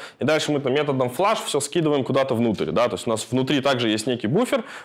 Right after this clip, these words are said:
вот мы оборачиваем, то есть мы можем на самом деле в любой, любой, любой стрим, любой там поток ввода-вывода обернуть,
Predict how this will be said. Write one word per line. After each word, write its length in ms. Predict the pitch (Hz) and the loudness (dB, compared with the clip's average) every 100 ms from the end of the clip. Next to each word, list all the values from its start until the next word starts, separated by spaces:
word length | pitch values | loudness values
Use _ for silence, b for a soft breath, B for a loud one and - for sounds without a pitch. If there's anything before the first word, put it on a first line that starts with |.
| - | -2
вот 100 | 147 | 2
мы 120 | 170 | 2
оборачиваем, 760 | 151 160 170 165 151 139 98 | 4 4 4 2 2 2 0
то 60 | 123 | -2
есть 100 | 131 | 0
мы 80 | 170 | 2
можем 240 | 175 156 | 2 2
на 60 | 147 | 2
самом 180 | 175 156 | 2 2
деле 100 | 139 | 0
в 120 | 117 | 2
любой, 380 | 143 156 175 151 | 2 2 2 2
любой, 420 | 131 143 165 147 - | 0 0 0 0 -2
любой 360 | 139 147 160 143 | -2 2 2 0
стрим, 340 | - 220 262 | -2 0 2
любой 380 | 165 139 135 117 | 2 2 2 2
там 180 | - 101 | -2 -4
поток 400 | 120 120 147 143 | -2 0 -2 0
ввода-вывода 520 | 147 139 147 143 131 | 2 2 2 2 2
обернуть, 460 | 135 156 254 294 | 2 2 2 0